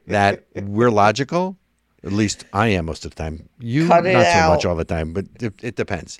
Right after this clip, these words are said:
Speaker 1: Depends
Speaker 2: I
Speaker 1: when you
Speaker 2: mean,
Speaker 1: get
Speaker 2: I
Speaker 1: on
Speaker 2: am
Speaker 1: a
Speaker 2: a
Speaker 1: rant.
Speaker 2: woman. It is that
Speaker 1: Uh,
Speaker 2: extra X chromosome.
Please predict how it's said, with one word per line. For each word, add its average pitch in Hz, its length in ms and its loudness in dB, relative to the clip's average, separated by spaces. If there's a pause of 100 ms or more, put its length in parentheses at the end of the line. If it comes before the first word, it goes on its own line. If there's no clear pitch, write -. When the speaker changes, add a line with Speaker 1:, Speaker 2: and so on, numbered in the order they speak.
(160)
Speaker 1:
Depends 160 200 -4
Speaker 2:
I 180 40 -2
Speaker 1:
when 196 100 -2
you 202 60 -2
Speaker 2:
mean, 190 80 0
Speaker 1:
get - 40 -2
Speaker 2:
I 170 40 -2
Speaker 1:
on 175 60 -2
Speaker 2:
am 190 100 -2
Speaker 1:
a - 20 2
Speaker 2:
a 180 60 0
Speaker 1:
rant. 160 120 -4
Speaker 2:
woman. 143 460 -6 (220)
It 165 100 -6
is 156 160 -6
that 147 180 -6
Speaker 1:
Uh, 131 40 -8
Speaker 2:
extra - 420 -6
X - 300 -8
chromosome. - 760 -14